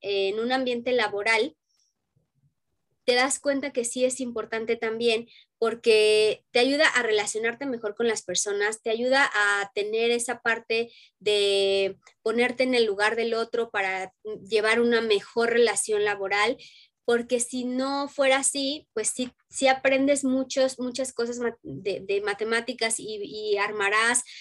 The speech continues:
aviones o armarás celulares en el caso de los que estudian ingeniería en telecomunicaciones, o armarás lo que tú quieras, ¿no? Gustes y mandes, casas, si eres arquitecto, lo que sea. Pero también todas esas, esas materias que tú llevas te van a ayudar a hacer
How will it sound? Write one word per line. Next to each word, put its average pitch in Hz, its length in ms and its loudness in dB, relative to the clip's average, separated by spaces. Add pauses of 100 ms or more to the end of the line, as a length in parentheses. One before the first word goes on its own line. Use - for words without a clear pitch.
(120)
aviones 233 680 0
o 240 680 2
armarás 208 500 0
celulares 226 540 0
en 202 100 -8
el 196 100 -6
caso 208 280 -6
de 202 160 -2
los 185 180 -8
que 190 260 -6
estudian 214 400 -4
ingeniería 196 460 -4
en 202 100 -4
telecomunicaciones, 196 880 -6 (300)
o 233 180 2
armarás 240 500 4
lo 302 140 0
que 262 100 4
tú 240 180 -6
quieras, 247 400 0
¿no? 262 220 -4
Gustes 247 340 -4
y 214 60 -2
mandes, 196 400 -4
casas, 214 440 -2
si 214 120 -6
eres 202 180 -8
arquitecto, 202 520 -8
lo 208 180 0
que 233 80 -2
sea. 233 280 0 (400)
Pero 247 240 4
también 269 440 0
todas 311 260 2
esas, 294 400 -2
esas 262 240 2
materias 240 480 0
que 202 140 -6
tú - 100 -12
llevas 208 540 -2
te 214 80 -4
van 233 180 -2
a 269 40 0
ayudar 214 280 0
a 226 60 -2
hacer 233 500 -4